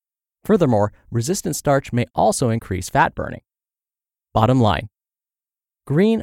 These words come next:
unripe bananas contain resistant starch, which has been linked to weight loss and reduced blood sugar levels.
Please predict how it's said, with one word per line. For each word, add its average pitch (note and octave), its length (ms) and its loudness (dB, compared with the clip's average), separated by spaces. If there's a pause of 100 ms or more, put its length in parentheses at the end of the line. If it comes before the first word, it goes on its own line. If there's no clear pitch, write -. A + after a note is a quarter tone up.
(120)
unripe F#3+ 340 2
bananas D3+ 400 0
contain C3 460 -2
resistant G#2+ 500 -2
starch, - 480 -2 (160)
which - 200 -8
has F#3+ 200 0
been F3 240 -2
linked A#2 220 -2
to G#2+ 160 -2
weight A2 260 2
loss B2+ 360 0 (260)
and F3 260 -2
reduced A2 380 -2
blood D#3 200 2
sugar F#2+ 280 0
levels. F2 400 -6